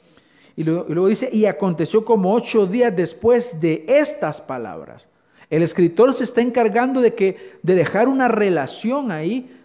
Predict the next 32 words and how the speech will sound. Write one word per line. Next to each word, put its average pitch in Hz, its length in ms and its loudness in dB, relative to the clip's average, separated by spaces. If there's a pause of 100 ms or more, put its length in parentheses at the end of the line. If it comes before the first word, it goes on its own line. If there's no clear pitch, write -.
(160)
de 156 80 -6
lo 170 160 -2
que 151 80 -6
está 165 240 -4
diciendo 220 500 -4
con 180 140 -4
lo 151 80 -4
anterior. 190 640 -2 (640)
Hay 151 140 0
una 214 160 2
relación. 185 680 0 (1000)
Entonces, 226 440 -2 (280)
cuando 208 240 2
nosotros 190 760 -4 (440)
vemos 247 360 2
el 208 120 -2
texto, 226 360 -2
nos 165 160 0
estamos 208 300 0
dando 214 220 2
cuenta 190 320 -2
acá 185 420 -4 (400)
que 175 240 0
ellos 170 560 4
eran 202 240 0
personas 170 720 -4 (200)
que 185 120 -2
tenían 185 480 0
comunión 185 880 -2 (520)
con 165 160 0
el 156 120 0
Señor. 226 520 0